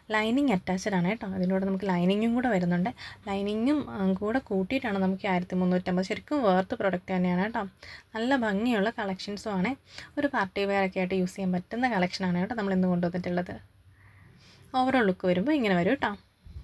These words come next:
നമുക്കിനി ഇതിൻ്റെ നെക്സ്റ്റ് കളർ കണ്ടാലോ? നെക്സ്റ്റ്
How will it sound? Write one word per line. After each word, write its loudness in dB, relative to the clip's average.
നമുക്കിനി -2
ഇതിൻ്റെ 2
നെക്സ്റ്റ് -6
കളർ 4
കണ്ടാലോ? 2
നെക്സ്റ്റ് -6